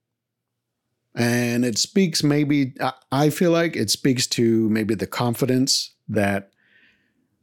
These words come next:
maybe the studio or whoever's involved with distributing the film,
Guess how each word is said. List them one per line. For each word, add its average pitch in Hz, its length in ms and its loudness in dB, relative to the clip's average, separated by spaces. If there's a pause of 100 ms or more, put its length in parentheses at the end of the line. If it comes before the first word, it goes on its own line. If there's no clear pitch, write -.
(140)
maybe 95 240 -4
the 82 120 -8
studio 117 840 0
or 95 220 -6
whoever's 104 480 -2
involved 98 480 -2
with 95 140 -6 (140)
distributing 104 720 0
the 95 80 -4
film, 98 480 -4